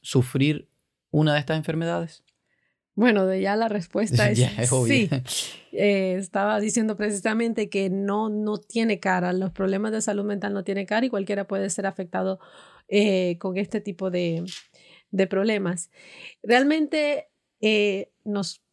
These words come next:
Speaker 2: algunos cristianos tienen el problema para entender el hecho de que a-, alguien allá afuera, fuera, o sea, en el mundo,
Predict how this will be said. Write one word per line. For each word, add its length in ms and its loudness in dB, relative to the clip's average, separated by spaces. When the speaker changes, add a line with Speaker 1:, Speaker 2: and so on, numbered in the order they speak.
Speaker 2:
algunos 460 2
cristianos 560 -2
tienen 240 -2
el 80 -6
problema 420 -2
para 160 -2
entender 720 -4
el 180 6
hecho 260 2
de 160 -2
que 160 -4
a-, 200 0
alguien 600 -4
allá 240 -2
afuera, 640 -2
fuera, 500 2
o 60 -6
sea, 220 0
en 80 -2
el 120 -2
mundo, 540 -2